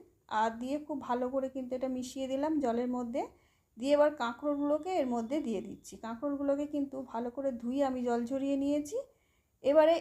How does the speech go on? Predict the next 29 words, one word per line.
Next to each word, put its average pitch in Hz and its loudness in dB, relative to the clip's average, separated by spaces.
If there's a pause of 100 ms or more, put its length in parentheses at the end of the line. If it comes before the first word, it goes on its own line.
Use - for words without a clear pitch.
(100)
এই 269 -2
জলের 254 2
মধ্যে 277 0
কাঁকরোলগুলোকে 262 -6
একটু 269 -6
নাড়াচাড়া 247 -2
করে 269 0
নিতে 277 -2
হবে, 302 2
আর 294 0
গ্যাসের 226 -4
ফ্লেমটা 262 -6
কিন্তু 285 -4
হাই 226 -4 (420)
রাখতে 220 -8
হবে। 190 -6 (880)
দেখুন 247 -2 (840)
আস্তে 269 0
আস্তে 311 0
কিন্তু 294 0 (220)
কাঁকরোলটা 269 -4
যখন 269 0
ফুটতে 285 -10
শুরু 294 -4
করবে, 226 -2 (100)
আস্তে 233 -6
আস্তে 247 -14
দেখতেই 240 -8
পাচ্ছেন 254 -6